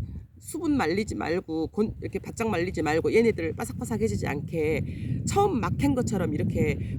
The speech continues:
보관을 잘하고 소중하게 다뤄주면 얘네들이 보답을 합니다. 그래서, 어,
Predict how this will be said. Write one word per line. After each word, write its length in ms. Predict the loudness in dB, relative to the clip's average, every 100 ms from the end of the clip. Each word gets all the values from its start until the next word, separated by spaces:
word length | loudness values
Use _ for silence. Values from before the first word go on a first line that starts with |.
| 2
보관을 540 | 2 2 2 0 -2 -2 -2 -4 -6
잘하고 520 | -4 0 2 2 -2 -2
소중하게 500 | -2 -2 0 0 -2
다뤄주면 720 | -2 -4 -2 -4 -2 -2 -4 -6 -10 -2
얘네들이 360 | 2 2 0 -4
보답을 420 | -6 -6 -4 -4
합니다. 480 | -4 -4 -4 -8 -12 -14 _ _ -12
그래서, 360 | -8 -6 -6 -8 _ _ _
어, 220 | -16 -14